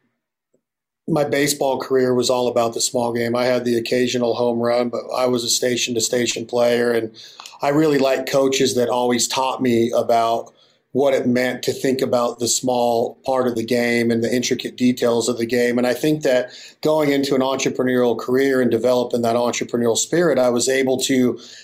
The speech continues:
take the lessons from my coaches and the lessons from my mom and dad, that the little things are the pieces of that puzzle that need to be put in place to form that foundation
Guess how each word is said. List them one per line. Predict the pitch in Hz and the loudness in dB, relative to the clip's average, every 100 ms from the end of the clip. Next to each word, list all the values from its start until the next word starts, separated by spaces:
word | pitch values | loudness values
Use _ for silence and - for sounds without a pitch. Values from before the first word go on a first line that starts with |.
| - | -6
take | - 147 143 147 - | -2 0 0 -4 -10
the | 143 131 | -4 0
lessons | 131 135 - 143 127 | 2 2 0 0 -2
from | 135 117 | 0 0
my | 113 | 0
coaches | 110 143 143 147 135 | 0 0 2 2 0
and | 123 | 0
the | 117 | 0
lessons | 123 120 127 - | 2 0 -2 -2
from | 127 | -2
my | 117 120 | 0 0
mom | 123 127 123 | 0 0 0
and | 110 | 0
dad, | 120 139 131 123 117 - - - - | 0 2 2 0 -2 -8 -20 -20 -4
that | 139 131 127 127 | 0 2 0 -2
the | 127 | 0
little | 123 151 160 147 | 2 2 2 0
things | 139 131 127 127 127 | 0 0 0 0 0
are | 123 | 0
the | 113 | 0
pieces | 120 139 135 127 | 0 0 0 -2
of | 123 | -2
that | 113 - | -2 -2
puzzle | 135 135 127 117 | 0 0 0 -2
that | 113 | -2
need | 127 127 | -2 0
to | 123 | 0
be | 123 113 | -2 0
put | 135 131 | 0 0
in | 117 | -2
place | 131 131 127 123 | 0 0 0 -2
to | 123 | -4
form | - 139 127 | -2 0 0
that | 123 - | 0 -2
foundation | 135 123 117 127 139 135 131 117 | -2 -2 0 0 0 0 0 -2